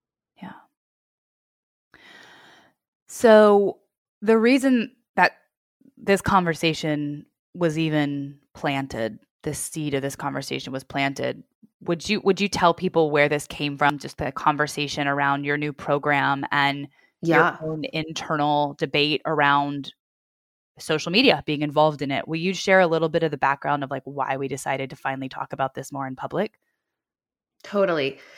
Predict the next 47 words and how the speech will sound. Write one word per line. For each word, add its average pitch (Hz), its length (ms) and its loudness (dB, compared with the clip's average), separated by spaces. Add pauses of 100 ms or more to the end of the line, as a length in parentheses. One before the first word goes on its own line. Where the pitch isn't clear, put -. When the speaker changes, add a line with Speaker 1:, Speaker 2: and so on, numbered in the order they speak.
(240)
Speaker 2:
Well, 196 80 -4
first 240 320 0
I 226 80 2
wanna 190 180 2
say 180 400 2
I 165 120 2
came 240 440 -2
to 196 160 -4
you 175 800 2 (480)
because, 170 1160 0
and 165 120 -4
I 160 120 -2
want 175 260 0
you 196 80 2
to 170 80 -2
share 156 220 -2
this 139 160 -6
when 143 120 -4
it - 80 -12
feels 139 260 -6
right 131 280 -4 (180)
at 147 140 -16
some 139 160 -8
point 131 220 -10
in 127 80 -10
this 139 120 -14
conversation, 139 580 -10
because 143 400 -10
you 165 160 4
have 170 200 -4
made 135 320 -4
some 147 260 -6
pretty, 143 680 -4 (960)
I - 80 -2
don't 247 100 0
know 311 80 6
if - 80 -2
drastic's 143 540 -2
the 160 120 -2
right 160 220 -2
word, 160 300 2
but 156 140 -2
you've 196 300 4
made 170 280 2
some 160 360 2
major 180 440 6
decisions 147 840 -2